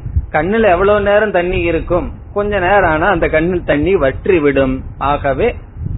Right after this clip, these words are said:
பகவான் அறிவுபூர்வமா சொல்லியாச்சு, எல்லா ஜீவராசிகளையும் குறித்து நீ துயரப்படாதே. இத்துடன் ஆத்ம அனாத்ம விசாரம் முடிவடைகிறது. ஆத்ம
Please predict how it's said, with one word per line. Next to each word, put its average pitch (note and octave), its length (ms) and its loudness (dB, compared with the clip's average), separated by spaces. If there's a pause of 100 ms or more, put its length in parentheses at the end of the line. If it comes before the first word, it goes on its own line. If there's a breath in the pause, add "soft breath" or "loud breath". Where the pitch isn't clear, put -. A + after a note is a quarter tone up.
(680)
பகவான் F3+ 680 0
அறிவுபூர்வமா G3 960 2
சொல்லியாச்சு, D3 680 -2
எல்லா F#3 440 2 (220)
ஜீவராசிகளையும் D#3 1300 2
குறித்து D3 500 0 (300)
நீ C#3 260 -4
துயரப்படாதே. C3+ 1120 -2 (1120)
இத்துடன் F3 680 0 (640)
ஆத்ம G3 460 2 (360)
அனாத்ம F3+ 840 0
விசாரம் D#3+ 840 2
முடிவடைகிறது. C#3 960 0 (760)
ஆத்ம G#3 380 0